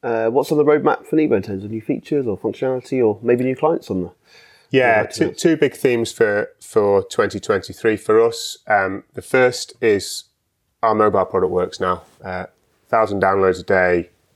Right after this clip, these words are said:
Speaker 2: and thousands of five-star reviews. That happens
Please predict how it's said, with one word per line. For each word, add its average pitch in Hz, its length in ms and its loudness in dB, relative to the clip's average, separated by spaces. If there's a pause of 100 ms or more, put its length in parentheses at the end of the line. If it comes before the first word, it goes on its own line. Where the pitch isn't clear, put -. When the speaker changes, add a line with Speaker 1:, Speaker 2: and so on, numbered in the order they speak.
Speaker 2:
and 92 120 -14
thousands 95 400 0
of 90 80 -8
five-star 90 500 -2
reviews. 87 420 -4
That 104 240 0
happens 92 500 -6